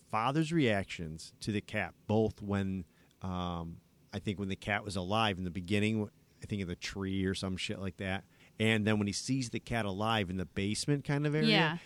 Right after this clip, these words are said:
Speaker 1: his reactions I thought were supernatural, and mine w-,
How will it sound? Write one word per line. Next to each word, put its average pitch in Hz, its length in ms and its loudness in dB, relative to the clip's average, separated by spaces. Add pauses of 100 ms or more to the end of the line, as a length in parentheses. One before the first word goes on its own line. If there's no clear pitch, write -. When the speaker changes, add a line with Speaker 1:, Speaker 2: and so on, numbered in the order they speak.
(160)
Speaker 1:
his 165 260 4
reactions 123 680 2 (340)
I 104 120 0
thought 110 240 -2
were 107 120 0
supernatural, 110 1040 2
and 98 200 0
mine 107 440 2
w-, 92 160 -8